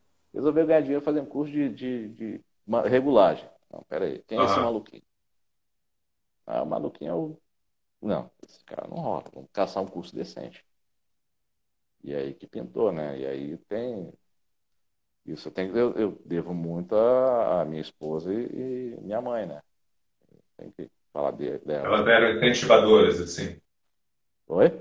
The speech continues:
Speaker 2: Elas eram incentivadoras, su-, são incentivadoras?
Speaker 1: Pô, pra, pra caralho, pra caralho. Tanto que quando pintou o curso de construção, eu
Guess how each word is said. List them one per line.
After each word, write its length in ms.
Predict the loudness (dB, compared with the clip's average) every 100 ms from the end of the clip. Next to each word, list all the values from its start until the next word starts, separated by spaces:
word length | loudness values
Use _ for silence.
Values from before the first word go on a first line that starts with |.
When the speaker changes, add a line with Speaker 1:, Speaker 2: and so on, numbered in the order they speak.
| -18 _ _ _ _ _ 0
Speaker 2:
Elas 300 | 2 4 6
eram 180 | 4
incentivadoras, 920 | 4 2 0 0 0 2 2 2 0 -6
su-, 220 | -10 -10
são 300 | -4 0 0
incentivadoras? 640 | -2 -10 -12 -14 -14 -2
Speaker 1:
Pô, 140 | 0 2
pra, 260 | 2 0 -16 _ _ -6
pra 140 | -6
caralho, 580 | 0 2 6 6 6 0
pra 120 | -16
caralho. 460 | -12 -6 -4 -4 -8 _ _ _ _ _ -20
Tanto 160 | -18 -16
que 80 | -8
quando 340 | -6 -6 -8 -10
pintou 380 | -10 -6 -4 -4
o 80 |
curso 220 | -6 -12 -12
de 60 |
construção, 580 | -6 -8 -6 -12 -8
eu 40 | -8